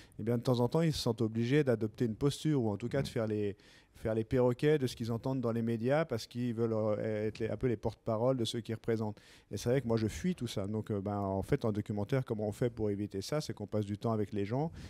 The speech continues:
Speaker 1: qu'on les connaît bien, et qu'on, on sent le moment où il y a du discours, et quand le mo-, le moment où ils sont vraiment eux. Donc, euh, moi, je, en aimant plutôt bien les gens, euh, avec, que je filme, en, avec un procédé en documentaire qui est très, euh, simple, j'espère que je contourne, euh, ce moment-là. Mais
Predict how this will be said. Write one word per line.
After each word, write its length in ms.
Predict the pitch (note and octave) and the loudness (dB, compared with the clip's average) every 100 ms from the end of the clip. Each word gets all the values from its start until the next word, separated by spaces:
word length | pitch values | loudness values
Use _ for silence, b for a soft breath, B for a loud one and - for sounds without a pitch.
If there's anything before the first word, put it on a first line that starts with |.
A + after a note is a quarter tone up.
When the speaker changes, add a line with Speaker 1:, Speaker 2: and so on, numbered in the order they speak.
| B | B
Speaker 1:
qu'on 100 | A#2 | 2
les 120 | A2+ | 4
connaît 280 | A2+ A2 G#2+ | 4 2 2
bien, 260 | A#2+ D3+ D3+ | 0 0 0
et 140 | A2+ | -2
qu'on, 120 | A2 | -2
on 560 | G#2+ G#2 G2 F#2+ G2+ G#2 | -2 0 0 -2 -2 -2
sent 220 | - C3+ | 2 2
le 80 | C3 | 4
moment 320 | A2+ B2 C3+ | 4 4 4
où 60 | A2+ | 4
il 60 | |
y 20 | |
a 40 | G#2+ | 2
du 140 | G#2 | 0
discours, 440 | G#2+ G#2 - D3+ B2 | -2 -4 0 2 2
et 40 | |
quand 160 | - G#2+ | 2 -2
le 60 | |
mo-, 280 | G#2+ G#2 - | 0 -2 -2
le 140 | G#2+ G#2+ | -2 -2
moment 300 | G#2+ A#2+ B2+ | 0 2 2
où 60 | |
ils 40 | A2 | 0
sont 160 | A2+ | -2
vraiment 340 | G#2 G#2+ A#2 C#3+ | -2 0 2 2
eux. 120 | D3 B B B - | 2 B B B -6
Donc, 240 | G#2 - | -6 -2
euh, 80 | G2+ | -2
moi, 160 | A#2 | 0
je, 420 | A2+ G#2 G2 F#2 F2+ - b b | -2 -2 -2 -4 -6 -12 b b
en 120 | A2 | -2
aimant 240 | B2 B2+ B2 | 2 4 2
plutôt 320 | B2 C3 C3+ | 0 4 4
bien 220 | B2 C#3 | 6 4
les 140 | C3+ A#2 | 4 4
gens, 340 | B2 B2+ A#2 | 4 6 8
euh, 20 | |
avec, 220 | G#2 G2+ | 8 8
que 100 | - | 4
je 120 | G#2+ - | 2 4
filme, 340 | C#3 C#3+ A#2 | 6 6 6
en, 120 | G#2+ | 6
avec 280 | G#2 G#2 G#2+ | 6 6 4
un 100 | G#2+ | 2
procédé 460 | - A2 - A2 A2+ | 2 0 4 6 8
en 80 | G#2+ | 8
documentaire 580 | G2+ A2 G#2 G2+ G#2 | 6 4 2 2 2
qui 100 | - | 0
est 20 | G2 | -4
très, 260 | - G#2 | 2 6
euh, 300 | G2+ F#2+ F#2 | 8 8 8
simple, 480 | F2 C#3 D#3+ D#3 G2+ | 4 6 6 6 6
j'espère 420 | F#2 F#2 - C3 | 6 2 0 -2
que 80 | - | -2
je 80 | - | -2
contourne, 460 | A2+ G#2 A#2+ A#2+ | -2 0 2 2
euh, 180 | G#2 F#2+ | 2 0
ce 140 | G2 G2 | 0 -2
moment-là. 360 | F#2+ B2 D#3+ | 2 4 4
Mais 200 | A2+ F2+ | 4 0